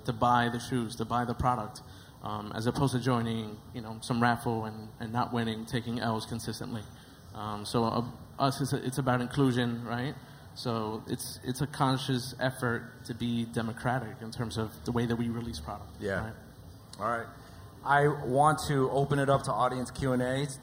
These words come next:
Speaker 2: I feel like we're gonna have to manage this <laughs> somehow. But, uh, we have a mic runner somewhere.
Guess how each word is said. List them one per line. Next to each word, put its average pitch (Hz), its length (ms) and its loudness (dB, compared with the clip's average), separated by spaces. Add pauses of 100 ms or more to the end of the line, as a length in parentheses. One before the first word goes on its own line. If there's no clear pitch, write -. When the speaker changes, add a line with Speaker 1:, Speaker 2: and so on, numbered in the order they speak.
(300)
Speaker 2:
I 123 80 4
feel 139 240 8
like 120 240 6 (180)
we're 117 140 2
gonna 123 140 6
have 120 100 8
to 117 80 4
manage 120 340 4
this 131 160 2
<laughs> - 0 -
somehow. 208 800 10 (420)
But, 156 200 8
uh, 143 480 12
we 165 100 6
have 185 140 6
a 160 80 10
mic 165 320 8
runner 139 360 10
somewhere. 127 840 6